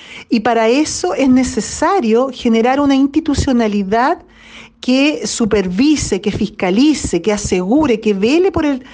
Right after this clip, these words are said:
por este respeto de los derechos humanos. Aquí se ha creado la Comisión Nacional de Protección, eh, de los Derechos de las Personas con Enfermedad Mental, sin embargo,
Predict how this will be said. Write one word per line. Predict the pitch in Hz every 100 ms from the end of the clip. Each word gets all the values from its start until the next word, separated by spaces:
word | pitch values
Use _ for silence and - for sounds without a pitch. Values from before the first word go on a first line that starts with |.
| -
por | - 247
este | 254 254
respeto | 233 - - 240 254
de | 233
los | 214
derechos | 208 196 202 202
humanos. | 175 156 143 117 - - - 214 -
Aquí | 185 254 294
se | - 240
ha |
creado | 214 196 202 214 226 240 254 - - -
la | 185
Comisión | 190 185 - 202 196
Nacional | 185 175 170 185
de | 214
Protección, | 247 269 254 - - 262 262 285 - - - - -
eh, | 214 202
de | 202
los | 208 196
Derechos | 180 220 220 285
de |
las | 277
Personas | 254 254 - 254 254 254
con | 254 233 240
Enfermedad | 247 226 220 214 220
Mental, | 220 214 - 262 277
sin | - 190
embargo, | 190 190 220 226 226